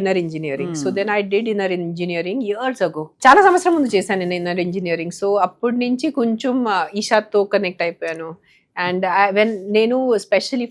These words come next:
Speaker 1: first time ఆశ్రమ్కి వెళ్ళాను టూ థౌజండ్ సెవెంటీన్లో, టూ థౌజండ్ ఫిఫ్టీన్లో. I want, చాలా ముందు వెళ్ళాల్సి ఉంది కానీ వెళ్ళలేదు. అప్పుడు నేను అక్కడ ఆ దేవి చూసి I felt like I've come to a mother. ఒక తల్లి దగ్గర వచ్చాను, ఆ ఫీలింగ్ వచ్చింది నాకు.
Speaker 2: Hmm.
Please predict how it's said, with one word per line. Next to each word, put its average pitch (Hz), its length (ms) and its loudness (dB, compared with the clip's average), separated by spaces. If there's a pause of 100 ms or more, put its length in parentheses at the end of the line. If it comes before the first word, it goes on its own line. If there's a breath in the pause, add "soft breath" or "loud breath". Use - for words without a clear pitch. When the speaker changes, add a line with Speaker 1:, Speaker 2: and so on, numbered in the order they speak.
Speaker 1:
first 214 260 2
time 254 120 -2
ఆశ్రమ్కి 202 500 -4
వెళ్ళాను 156 300 -6
టూ 196 300 -14
థౌజండ్ 208 380 -2
సెవెంటీన్లో, 160 720 -4 (760 loud breath)
టూ 247 200 2
థౌజండ్ 302 200 4
ఫిఫ్టీన్లో. 214 500 -2
I 165 140 2
want, 190 180 -2
చాలా 196 420 4
ముందు 208 220 2
వెళ్ళాల్సి 202 460 6
ఉంది 208 260 -2
కానీ 220 420 0
వెళ్ళలేదు. 202 600 -2 (680 soft breath)
అప్పుడు 277 300 2
నేను 254 260 4
అక్కడ 226 380 2 (100)
ఆ 190 140 2
దేవి 190 500 0
చూసి 214 560 -6 (320)
I 196 40 2
felt 214 360 2
like 220 200 2 (440)
I've 254 100 -6
come 208 300 -4
to 233 80 -2
a 214 40 -2
mother. 170 340 -2
ఒక - 380 -12
తల్లి 196 280 2
దగ్గర 202 280 2
వచ్చాను, 185 360 -4
ఆ - 20 -8
ఫీలింగ్ 180 400 -8
వచ్చింది 156 380 -10
నాకు. 156 320 -14
Speaker 2:
Hmm. 160 240 -12